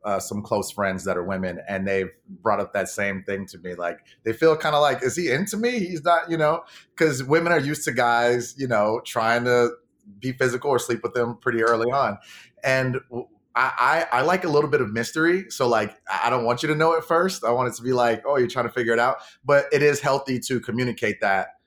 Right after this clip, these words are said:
after a while, you know, you've stayed the night for the first time, or you, you know, you're getting to that point where you're having passionate makeouts or whatever.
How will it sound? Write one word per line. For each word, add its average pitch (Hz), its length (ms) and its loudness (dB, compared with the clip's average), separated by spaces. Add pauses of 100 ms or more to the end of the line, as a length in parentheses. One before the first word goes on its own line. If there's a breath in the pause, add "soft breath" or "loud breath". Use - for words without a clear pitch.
(340)
after 117 320 -2
a 101 60 0
while, 98 500 2
you 101 100 -6
know, 95 120 -4
you've 95 220 -6
stayed 104 300 -2
the 101 60 -6
night 95 360 -2 (200)
for 107 100 -8
the 95 100 -6
first 98 300 -6
time, 95 520 -2
or 82 360 -8 (260 soft breath)
you, 101 320 -8
you 107 100 -8
know, 92 160 -4
you're 92 400 -4 (220)
getting 107 180 -6
to - 80 -10
that 98 200 -2
point 98 260 -4
where 95 100 -4
you're 95 120 0
having 95 260 -4
passionate 98 560 -6 (420 soft breath)
makeouts 101 480 -2
or 104 80 -2
whatever. 95 460 -2